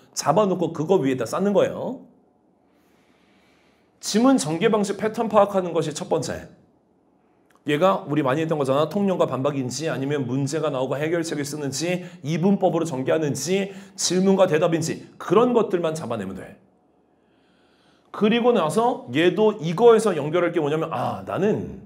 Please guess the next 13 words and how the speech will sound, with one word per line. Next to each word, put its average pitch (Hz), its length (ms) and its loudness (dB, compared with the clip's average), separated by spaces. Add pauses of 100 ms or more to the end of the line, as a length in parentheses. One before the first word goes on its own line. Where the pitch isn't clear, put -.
(400)
지문 208 440 2
전개 160 320 -2
방식 175 320 0
중에 180 380 -2 (180)
요렇게 247 440 4
전개가 175 420 0
되는 196 180 2
걸 190 120 2
잘 190 160 -2
못 143 120 -2
잡아내는 175 400 0
것 185 100 -2
같아. 185 260 2